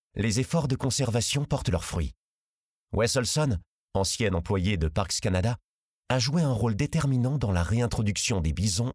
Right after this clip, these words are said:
au Parc national de Banff en deux mille dix-sept. Il souligne que les bisons sont des espèces clés, dont l'absence a provoqué l'effondrement des écosystèmes. Avec plus de cent bisons réintroduits,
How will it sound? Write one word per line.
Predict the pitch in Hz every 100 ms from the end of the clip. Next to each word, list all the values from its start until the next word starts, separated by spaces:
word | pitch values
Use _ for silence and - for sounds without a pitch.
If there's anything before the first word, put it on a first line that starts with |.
| -
au | 95
Parc | 98 131 127
national | 113 120 107 110
de | 87
Banff | 76 101 104 - _ _
en | 98 82
deux | 110
mille | 110
dix-sept. | 78 73 - 73 - - _ _ _ _ _ _ _ _ -
Il | 98 87
souligne | - 104 127 101
que | 98
les | 95
bisons | 87 104 127
sont | 139 104
des | 92 85
espèces | 95 - 98 -
clés, | 104 82 - _ _ _ -
dont | 101
l'absence | 117 - 160 170 -
a |
provoqué | - - 117 120 143
l'effondrement | 123 143 151 120 113 101 104
des | 95 80
écosystèmes. | 98 101 - - - 71 60 60 _ _ _ _ _ _ _ _ _ _
Avec | 101 95 -
plus | 139
de | 104
cent | 85 - 147
bisons | 131 107 -
réintroduits, | 85 95 87 98 76 104